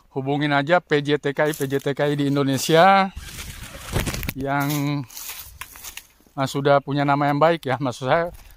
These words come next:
pilihlah P J T K I yang memang, ah, bagus untuk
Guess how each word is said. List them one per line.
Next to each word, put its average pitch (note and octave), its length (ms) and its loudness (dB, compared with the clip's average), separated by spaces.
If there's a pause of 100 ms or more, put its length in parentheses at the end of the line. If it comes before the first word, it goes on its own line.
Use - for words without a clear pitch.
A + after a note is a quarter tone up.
(160)
pilihlah D#3 420 0 (880)
P C3 140 -8
J C#3+ 100 -4
T D3 160 -6
K D3 160 -2
I D#3 160 -2
yang C#3+ 300 -4 (340)
memang, D3 460 0 (640)
ah, B2+ 220 -4
bagus C#3 400 -2
untuk D#3+ 420 -4